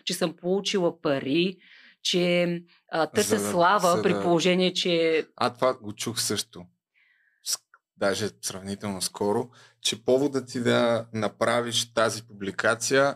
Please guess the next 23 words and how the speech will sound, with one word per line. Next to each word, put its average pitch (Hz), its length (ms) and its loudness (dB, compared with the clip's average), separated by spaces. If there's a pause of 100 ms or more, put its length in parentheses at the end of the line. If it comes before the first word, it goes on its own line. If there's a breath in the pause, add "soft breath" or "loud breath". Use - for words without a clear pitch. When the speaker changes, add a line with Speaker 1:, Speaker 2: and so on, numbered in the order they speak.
(140)
Speaker 2:
е 127 300 2
свързана 117 760 0
с, - 180 -4 (360)
а, 107 360 0 (460)
това 104 180 -2
да 98 80 -2
придадеш 101 640 -4
тежест 101 380 -2
да 98 80 -6
се - 260 -6
приеме 98 480 -4
Истанбулската 92 760 -8
конвенция. 85 680 -8 (520 soft breath)
По 85 60 -20
някакъв 82 340 -14
начин 85 300 -10
си - 140 -2
стимулирана. 82 680 -6 (360)
Или 90 100 -8
правиш 95 340 -4
услуга 107 400 -4
на 87 140 -16
някого. 78 380 -20